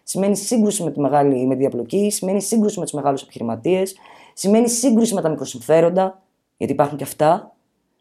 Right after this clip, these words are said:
έτσι. Ε, ε, σημαίνει να είσαι ελ-, ειλικρινής, σημαίνει να παλεύεις για την ελευθερία των ανθρώπων, σημαίνει πράγματα καθημερινά, σημαίνει να υπερασπίζεσαι τον εργαζόμενο, τη δουλειά του, τη-, την αξία του,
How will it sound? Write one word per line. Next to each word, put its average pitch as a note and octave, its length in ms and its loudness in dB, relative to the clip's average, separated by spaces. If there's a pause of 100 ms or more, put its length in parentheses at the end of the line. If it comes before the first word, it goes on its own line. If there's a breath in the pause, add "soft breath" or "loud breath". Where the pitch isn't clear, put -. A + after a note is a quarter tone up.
έτσι. E3+ 460 -4 (420 soft breath)
Ε, D#3+ 200 2
ε, F#2 180 -2 (440)
σημαίνει A#3+ 480 4
να A3+ 120 6
είσαι A3+ 160 0
ελ-, G#3+ 160 2
ειλικρινής, F#3 680 0
σημαίνει G#3 360 2
να A#3 140 2
παλεύεις G3 340 4
για F#3+ 80 0
την F3 100 -4
ελευθερία D#3+ 320 -2
των D#3 120 -4
ανθρώπων, E3+ 520 -2
σημαίνει G#3+ 340 0
πράγματα G#3 460 4
καθημερινά, E3+ 580 -2
σημαίνει F3+ 240 -4
να G3 60 0
υπερασπίζεσαι F3+ 500 0
τον F3 100 -6
εργαζόμενο, E3 460 -4
τη F3 100 -6
δουλειά E3+ 480 4
του, E3 200 -8 (640 soft breath)
τη-, G3+ 120 -2
την G#3 180 4
αξία F3+ 480 0
του, - 300 -6